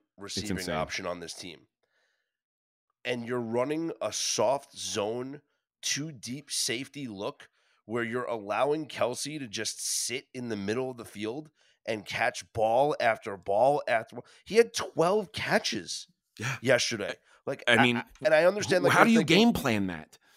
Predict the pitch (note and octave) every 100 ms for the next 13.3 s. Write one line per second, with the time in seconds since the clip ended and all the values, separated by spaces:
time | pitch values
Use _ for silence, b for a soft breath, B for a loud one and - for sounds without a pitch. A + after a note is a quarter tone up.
0 | - E3+ F3+ E3+ G#3+ - G#3+ E3 C#3+ C3+
1 | D#3+ E3+ E3 D3 C#3+ C#3 C3 G2 C#3+ C3
2 | B2 C#3+ A#2+ C3 - B2+ C3 G#3 A3 D3+
3 | E3+ F3 E3 D#3+ C#3 D3 D3+ B2 E3 C#3+
4 | - C3+ C3 - C3 B2 B2+ - C#3 B2
5 | A#2 B2 A#2+ G#2+ - A#2+ F#2 B2 A2 A2+
6 | A#2 - b b b - D#3 F3+ G3+ F#3
7 | F#3 F#3+ - G3 F3 G3 G3 F#3+ - F#3
8 | A#3 C#4+ A2+ - - D3+ _ _ _ -
9 | F3+ - G3 - A#3 A#3 - - - A#3+
10 | D#4 - F4+ - - - C#3+ - F3 _
11 | G3+ - b b - G3+ - A3+ A#3+ B3
12 | E3+ A3+ D#4+ B3 E3 - G#3+ G3 C#3 F#3
13 | A#3+ D3+